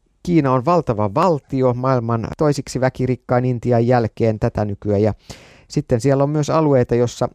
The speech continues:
jossa on, ö, buddhalaisuutta ja islamia, ja, ja myöskin näillä alueilla tietysti henkilöt ovat paitsi oman etnisen ja uskonnollisen taustansa takia, ö, kommunistipuolueen vainon alla, niin myöskin sitten näillä alueilla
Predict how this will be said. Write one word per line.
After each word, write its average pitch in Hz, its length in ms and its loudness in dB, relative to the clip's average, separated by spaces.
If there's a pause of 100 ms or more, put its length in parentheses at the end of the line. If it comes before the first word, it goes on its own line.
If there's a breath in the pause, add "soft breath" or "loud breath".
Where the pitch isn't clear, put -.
(140)
jossa 123 380 -4
on, 123 320 0
ö, 95 40 -2 (160)
buddhalaisuutta 139 920 -2
ja 139 60 2
islamia, 107 580 -2
ja, 104 140 0 (560 loud breath)
ja 117 80 -2
myöskin 131 440 -2
näillä 139 320 2
alueilla 110 400 -2
tietysti 107 320 -6 (320)
henkilöt 113 400 -4
ovat 107 280 -2
paitsi 107 440 -2 (540 soft breath)
oman 113 300 -2
etnisen 120 560 0
ja 113 80 0
uskonnollisen 110 600 -2
taustansa 107 680 -4
takia, 104 340 -4 (720 loud breath)
ö, - 120 -6
kommunistipuolueen 143 840 2
vainon 127 340 0
alla, 120 260 0
niin 120 280 -4
myöskin 113 380 -6
sitten 113 320 -6
näillä 117 220 0
alueilla 107 260 0